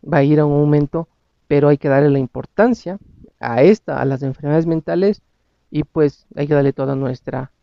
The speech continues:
atención a, a, a todo esto, y pues ya con el paso del tiempo creo, creo yo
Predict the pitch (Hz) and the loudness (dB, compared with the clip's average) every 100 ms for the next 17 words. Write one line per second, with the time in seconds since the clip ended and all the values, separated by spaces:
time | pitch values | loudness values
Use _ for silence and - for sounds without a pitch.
0 | _ 139 - 143 131 - - 170 185 170 | _ -12 -8 -8 -8 -10 -2 2 2 0
1 | - 135 131 143 139 - 143 139 143 - | -6 -10 -10 -12 -14 -14 -10 -8 -8 -4
2 | 156 170 190 226 214 160 - _ _ _ | -2 -2 -2 -8 -10 -10 -12 _ _ _
3 | _ _ _ _ _ _ _ _ _ - | _ _ _ _ _ _ _ _ _ -20
4 | 151 156 156 - 175 139 - 151 - 151 | -12 -6 -6 -4 -2 -2 -2 -6 -4 -6
5 | 120 143 143 160 143 156 143 _ - 147 | -6 -6 -6 -6 -2 -2 -2 _ -2 0
6 | 139 135 156 | 2 2 -2